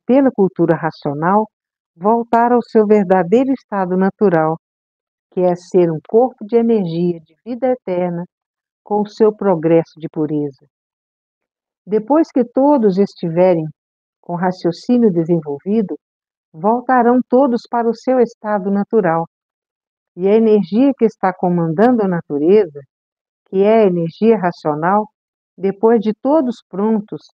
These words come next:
volta ao seu estado natural, que é ser um corpo de energia de vida eterna com o seu progresso de pureza. O mundo está passando por horas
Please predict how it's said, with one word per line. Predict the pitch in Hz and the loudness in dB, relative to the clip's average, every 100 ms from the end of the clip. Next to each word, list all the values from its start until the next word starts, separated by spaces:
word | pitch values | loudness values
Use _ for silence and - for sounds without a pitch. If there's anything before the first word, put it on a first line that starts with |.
| _ _ _ | _ _ _
volta | 165 165 226 262 269 | -10 -2 0 0 -2
ao | 262 | -4
seu | - 269 | -2 0
estado | 254 - 220 190 202 | -2 -4 -4 -2 -2
natural, | 202 - 220 185 180 180 _ _ _ _ _ _ _ | -2 0 0 2 0 -2 _ _ _ _ _ _ _
que | 202 | 0
é | 202 | 0
ser | 202 220 202 | 0 2 2
um | 190 | 0
corpo | - 226 240 226 | 2 2 2 0
de | 214 | 2
energia | 233 226 196 170 190 | 2 2 0 2 2
de | 170 | 2
vida | 170 226 247 | -2 -2 2
eterna | 240 240 190 185 190 190 196 _ _ _ | 0 0 0 0 0 -4 -8 _ _ _
com | _ 220 | _ -4
o | 226 | -4
seu | 226 240 | 0 0
progresso | 240 247 233 180 180 180 - | 2 0 0 2 2 0 -2
de | 165 | -12
pureza. | 170 160 147 143 131 135 _ _ _ _ _ _ _ _ | -6 -2 0 -2 -4 -10 _ _ _ _ _ _ _ _
O | 190 | -4
mundo | 202 285 302 | 0 2 2
está | 277 - | 0 -2
passando | 240 190 180 - 202 202 175 | -2 -2 -2 -2 0 0 0
por | 180 175 | 0 2
horas | 185 185 175 | 2 0 -2